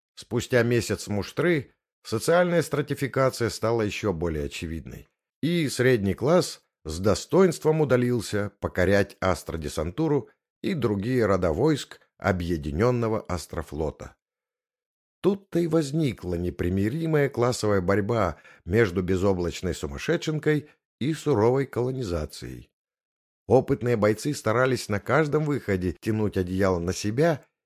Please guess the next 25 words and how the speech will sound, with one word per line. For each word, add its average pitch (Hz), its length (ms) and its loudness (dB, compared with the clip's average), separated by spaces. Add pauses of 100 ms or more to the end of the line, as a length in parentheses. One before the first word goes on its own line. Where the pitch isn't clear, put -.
(140)
и 156 220 -2
частенько 135 640 -2
оказывались 107 580 0
в 87 60 -6
начале 107 560 2
и - 120 -8
в 85 80 -8
конце 80 320 -4
группы. - 520 -6 (240)
Нас 107 240 -2
это 160 160 -2
устраивало. 98 720 -2 (400)
Ровно 76 400 -2
до 69 120 -8
тех 120 300 -8
пор, 160 240 0 (380)
пока 101 300 2
их 90 140 0
тяжеловесное 101 720 2
передвижение 107 840 0
не 117 200 -2
подвергалось 95 680 0
очередной 90 460 -2
стрессовой 90 520 -2
ситуации, - 800 -2